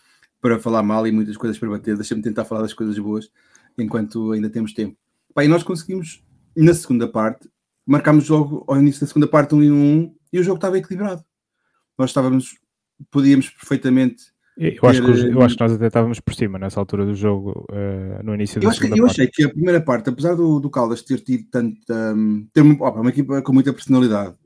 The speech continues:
Speaker 1: e nota-se a confiança com que eles jogam, o tempo que, que o treinador tem de trabalho com a equipa e há ali uma mistura borreira de, de jogadores experientes com jogadores novos, pá,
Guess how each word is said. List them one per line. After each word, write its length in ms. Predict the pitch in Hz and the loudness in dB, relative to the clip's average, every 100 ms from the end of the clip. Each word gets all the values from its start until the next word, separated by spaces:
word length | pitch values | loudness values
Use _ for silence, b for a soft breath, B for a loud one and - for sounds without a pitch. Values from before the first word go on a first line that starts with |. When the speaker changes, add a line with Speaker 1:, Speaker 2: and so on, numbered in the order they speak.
| - | -10
Speaker 1:
e 80 | 107 | -6
nota-se 380 | 113 110 107 123 | -6 -6 -10 -8
a 20 | |
confiança 400 | 117 104 110 117 | -8 -6 -8 -6
com 140 | 117 | -6
que 80 | 117 | -4
eles 140 | 113 | -4
jogam, 760 | 104 127 131 123 127 123 120 117 _ _ _ _ _ _ _ | 2 4 6 4 0 0 -4 -6 _ _ _ _ _ _ _
o 80 | 131 | -12
tempo 380 | - 139 123 110 | -2 2 2 2
que, 160 | - - | -16 -12
que 80 | |
o 20 | 117 | -2
treinador 360 | 123 120 117 | 0 0 -2
tem 260 | 120 117 107 | -4 -4 -6
de 140 | 107 | -10
trabalho 280 | 117 117 113 | -6 -4 -4
com 80 | - | -4
a 80 | 113 | -6
equipa 580 | 107 - 143 139 - 131 127 127 127 131 | -4 2 6 6 2 -2 0 -2 -2 0
e 100 | 123 | 0
há 40 | |
ali 100 | 123 | 0
uma 160 | 120 117 | 0 -2
mistura 340 | 120 127 117 | -4 -4 -4
borreira 540 | 110 113 107 113 113 107 | -6 -8 -6 -4 -4 -4
de, 340 | 113 113 107 _ _ _ _ _ | -4 -6 -8 _ _ _ _ _
de 100 | 120 | -8
jogadores 300 | 110 117 120 | -2 0 0
experientes 460 | - 107 117 117 107 | -2 -4 0 -2 -4
com 160 | 120 107 | -8 -8
jogadores 360 | 110 107 107 | -6 -6 -2
novos, 600 | 123 135 135 131 - - _ _ _ _ _ | 2 4 4 0 -12 -20 _ _ _ _ _
pá, 300 | - 117 - | -2 -2 -2